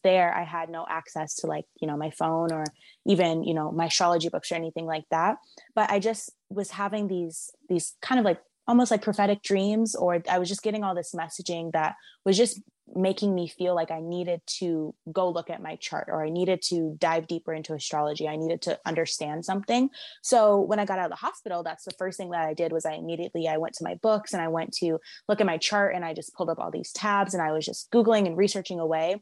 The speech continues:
And I just started to find all of these answers to the questions that I was struggling with at that time. And I was having strangers just, you know, get my chart and tell me, you know, X Y Z thing that I had literally just been struggling and dealing with.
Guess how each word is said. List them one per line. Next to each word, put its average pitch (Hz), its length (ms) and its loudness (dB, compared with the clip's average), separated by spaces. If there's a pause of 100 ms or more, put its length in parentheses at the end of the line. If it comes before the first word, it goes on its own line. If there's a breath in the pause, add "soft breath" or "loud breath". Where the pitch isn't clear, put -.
(380 loud breath)
And 190 440 0
I 202 100 4
just 208 160 0
started 208 280 0
to 220 60 -8
find 180 320 -10
all 185 160 2
of 185 100 -4
these 175 220 -4
answers 170 640 -4
to 165 320 0 (140)
the 175 80 0
questions 185 480 -2
that 165 120 0
I 156 80 0
was 160 120 -4
struggling 165 380 -4
with 160 180 -10
at 156 140 -8
that - 180 -4
time. 165 400 -4 (320 loud breath)
And 180 240 2
I 170 80 4
was 170 120 2
having 170 260 -2
strangers 185 800 -2 (160)
just, - 300 -2
you 185 80 -4
know, 160 120 -4
get 170 200 -2
my 165 140 -6
chart 165 280 -2
and 165 100 -8
tell 165 240 -6
me, 165 260 -6 (340 soft breath)
you 185 80 4
know, 160 160 4
X - 200 0
Y 180 200 4
Z 180 320 0
thing 185 180 -2
that 170 100 -2
I 156 100 0
had 160 120 -8
literally 165 500 -2
just - 320 -6
been 165 140 -8
struggling 156 540 -2
and 156 100 -6
dealing 240 320 4
with. 160 260 0